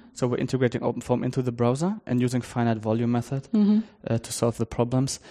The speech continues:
Speaker 1: And for F E A, we're using Code Aster. So it's,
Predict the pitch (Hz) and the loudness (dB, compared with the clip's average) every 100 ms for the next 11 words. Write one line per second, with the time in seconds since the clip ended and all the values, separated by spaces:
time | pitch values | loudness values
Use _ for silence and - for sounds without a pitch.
0 | - - - 123 123 - - 131 131 135 | -20 -6 2 2 2 -2 -2 0 2 2
1 | 127 120 123 120 120 117 113 113 120 113 | 2 2 2 0 0 0 0 0 -2 0
2 | 110 - 113 107 104 _ _ _ _ _ | -4 -2 -2 -2 -4 _ _ _ _ _
3 | _ - 117 110 - - - | _ -4 0 0 -2 -8 -8